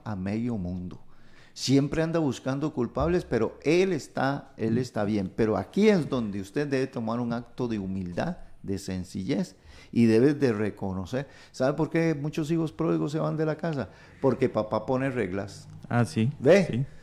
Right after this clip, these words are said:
Speaker 1: Papito me dijo, pa-, mi papá dice, "Aquí se llega a las once, pero yo quiero llegar a las dos de la mañana".
Speaker 2: Y
Speaker 1: ¿Ah?
Speaker 2: llega tarde, y
Speaker 1: Y
Speaker 2: entonces
Speaker 1: llega
Speaker 2: papá le,
Speaker 1: tarde.
Speaker 2: lo regaña,
Speaker 1: Ah,
Speaker 2: lo
Speaker 1: el hi-,
Speaker 2: castiga.
Speaker 1: el hijo pródigo quiere fumar en la casa y quiere beber guaro y quiere meter mujeres allí, quiere hacer un montón de cosas, y llega el tata y le dice, "No, un momento, esto no es un búnker,
Speaker 2: Ah.
Speaker 1: esto es aquí y allá", y empiezan
Speaker 2: Sí.
Speaker 1: a discutir, "Eh, pero mi tata, ¿qué?".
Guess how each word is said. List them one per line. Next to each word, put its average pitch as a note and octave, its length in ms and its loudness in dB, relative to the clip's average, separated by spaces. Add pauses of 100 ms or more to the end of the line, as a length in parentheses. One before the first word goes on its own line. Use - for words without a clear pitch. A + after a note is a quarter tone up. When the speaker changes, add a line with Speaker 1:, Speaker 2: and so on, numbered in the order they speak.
(120)
Speaker 1:
Papito D3+ 400 4
me E3 100 2
dijo, E3+ 300 0
pa-, C3+ 200 0
mi B2 140 0
papá A#2+ 320 2
dice, D3+ 300 2
"Aquí C3+ 240 0
se D#3+ 120 0
llega D#3+ 200 2
a D#3+ 40 4
las C3+ 200 4
once, D#3+ 360 2
pero A#2+ 160 2
yo A2+ 160 0
quiero A#2+ 160 2
llegar B2 260 2
a B2+ 60 2
las B2 140 0
dos A2+ 160 -2
de B2 80 0
la C3 100 2
mañana". G#2 520 -4 (420)
Speaker 2:
Y A#2+ 80 2
Speaker 1:
¿Ah? A#2 80 2
Speaker 2:
llega A2+ 220 4
tarde, C#3+ 380 4
y - 20 6
Speaker 1:
Y C3 40 4
Speaker 2:
entonces A#2+ 240 4
Speaker 1:
llega A#2 200 6
Speaker 2:
papá A#2 160 6
le, A#2+ 120 6
Speaker 1:
tarde. G#2+ 100 0
Speaker 2:
lo G#2+ 100 2
regaña, A2+ 540 4
Speaker 1:
Ah, - 80 2
Speaker 2:
lo - 60 2
Speaker 1:
el A2+ 120 4
hi-, - 20 6 (120)
Speaker 2:
castiga. A#2+ 140 2
Speaker 1:
el A#2 80 4
hijo B2 280 2
pródigo D3+ 380 2
quiere D3+ 180 0
fumar D3+ 360 -2
en D3+ 100 -4
la C#3+ 160 -4
casa D3+ 280 2
y D3 40 -4
quiere D3 180 -2
beber D3 400 2
guaro C#3+ 300 2
y C#3+ 40 -2
quiere C#3+ 200 -4
meter C#3+ 280 0
mujeres C#3+ 480 -2
allí, C#3 280 -2
quiere C#3+ 180 0
hacer C#3+ 180 -2
un D3+ 80 -4
montón C#3+ 300 -4
de C#3 100 0
cosas, C#3+ 300 0
y B2+ 80 0
llega C3 180 2
el C3+ 120 0
tata C#3 260 0
y C3+ 60 4
le B2+ 60 4
dice, A#2 120 0
"No, B2 80 0
un C#3+ 80 0
momento, C#3+ 400 0
esto C#3 160 0
no C#3+ 80 2
es C#3 60 0
un D3+ 160 0
búnker, D3+ 340 2
Speaker 2:
Ah. A2 40 2
Speaker 1:
esto G#2 180 0
es C#3+ 80 4
aquí D3+ 180 0
y D3+ 40 2
allá", D3 260 2
y C3 100 4
empiezan B2 400 0
Speaker 2:
Sí. D#3 60 0
Speaker 1:
a - 20 2
discutir, B2+ 260 2
"Eh, D3 100 2
pero A2+ 180 -4
mi A2 80 -12
tata, D#3+ 340 -6
¿qué?". C3 160 -6